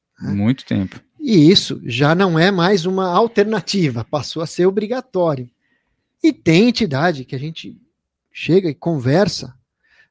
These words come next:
Speaker 1: né, dentro do desenvolvimento de um trabalho, e se menciona essa característica importante,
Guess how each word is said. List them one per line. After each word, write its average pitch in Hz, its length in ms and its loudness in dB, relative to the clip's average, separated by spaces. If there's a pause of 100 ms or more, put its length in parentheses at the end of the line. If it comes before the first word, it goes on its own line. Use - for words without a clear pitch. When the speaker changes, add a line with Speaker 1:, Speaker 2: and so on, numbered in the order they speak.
(140)
Speaker 1:
né, 143 360 -10 (160)
dentro 139 380 -10
do 151 120 -8
desenvolvimento 143 560 0
de 147 100 -8
um 165 60 -6
trabalho, 143 580 0 (560)
e 143 200 -12 (420)
se - 220 -6
menciona 160 800 4
essa 147 180 -6
característica 151 720 -4
importante, 147 720 -6